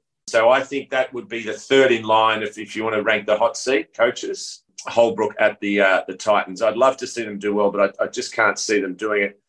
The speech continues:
They will be boosted, though, by Kieran Foran, who's come from the Seagulls. He is a footballer's football, if I've ever seen one. And a player from the Roosters factory, which I rate almost as high as the Storm factory, is Sam Verrills. So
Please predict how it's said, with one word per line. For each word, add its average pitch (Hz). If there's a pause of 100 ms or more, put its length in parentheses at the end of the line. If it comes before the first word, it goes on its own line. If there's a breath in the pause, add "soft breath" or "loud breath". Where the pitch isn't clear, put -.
(220)
They 135
will 165
be 175
boosted, 135
though, 123
by 117
Kieran 123
Foran, 143
who's 143
come 123
from 117
the 113
Seagulls. 123
He 135
is 120
a 113
footballer's 117
football, 139
if 156
I've 110
ever 110
seen 117
one. 117 (500)
And 127 (120)
a 117 (140)
player 147
from 143
the 117
Roosters 131
factory, 117
which 107
I 120
rate 113 (220)
almost 113
as 104
high 113
as 107
the 104
Storm 120
factory, 104 (480)
is 107
Sam 120
Verrills. 101 (260)
So -